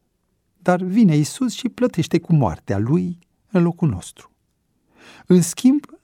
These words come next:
ne lasă nouă toată averea lui ca moștenire, adică neprihănirea,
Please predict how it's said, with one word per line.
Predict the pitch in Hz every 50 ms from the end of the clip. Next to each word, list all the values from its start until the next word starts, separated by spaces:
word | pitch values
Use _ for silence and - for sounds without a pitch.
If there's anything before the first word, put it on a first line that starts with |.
| _
ne | - 196 202
lasă | 208 214 202 - - 208
nouă | 190 185 190 190 185 180
toată | 175 - - 240 240 - 165
averea | 151 123 156 135 131 110
lui | 107 110 175 208 202
ca | 196 - - 185
moștenire, | 170 165 147 - - - 175 139 113 101 104 117
adică | 117 104 139 131 - - - - _ _ _ _ _ _ _ _ _ _
neprihănirea, | _ - 110 123 131 131 - 156 123 123 110 104 104 101 113 135 139 139